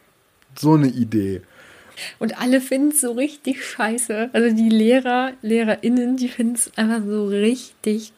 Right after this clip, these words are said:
Speaker 2: kacke.
Speaker 1: Ja, ist es auch. Es ist ja auch einfach nervig, wenn da die ganze Zeit Zwerge durch den, durch das Schloss an einem Tag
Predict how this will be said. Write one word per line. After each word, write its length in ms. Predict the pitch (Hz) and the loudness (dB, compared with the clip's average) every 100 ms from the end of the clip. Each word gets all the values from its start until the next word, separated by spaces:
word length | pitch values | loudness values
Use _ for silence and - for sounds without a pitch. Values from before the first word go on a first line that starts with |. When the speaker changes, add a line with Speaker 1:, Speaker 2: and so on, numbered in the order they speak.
| - | -12
Speaker 2:
kacke. 380 | - - - - - - - - - - _ - | -12 -8 -4 -2 -2 -6 -16 -18 -20 -20 _ 2
Speaker 1:
Ja, 520 | 139 120 104 98 95 - _ _ | 6 6 6 4 2 -6 _ _
ist 160 | 139 120 | -2 0
es 160 | 120 | 0
auch. 340 | - 107 110 123 | 0 2 2 0
Es 160 | 165 | -4
ist 160 | 160 139 | -2 0
ja 140 | 147 | 0
auch 260 | 80 113 113 | 2 -2 0
einfach 340 | 117 110 113 107 | -2 0 0 0
nervig, 520 | 110 101 104 110 - | 2 2 2 -2 0
wenn 100 | 107 | 2
da 100 | 107 | 2
die 100 | 104 | 2
ganze 300 | 113 110 117 | 0 -2 -6
Zeit 400 | - 113 110 113 | 0 4 4 0
Zwerge 480 | - 113 110 110 107 | -4 2 4 4 2
durch 260 | 101 104 - | 0 -4 -2
den, 300 | 104 104 110 _ _ - | 0 0 -4 _ _ -4
durch 180 | 113 - | -2 0
das 140 | 113 | -2
Schloss 540 | - 117 113 127 - - | 0 2 4 2 -2 -6
an 180 | 107 | -6
einem 340 | 101 101 104 101 | -4 -2 -2 -2
Tag 340 | 107 104 104 | -2 0 0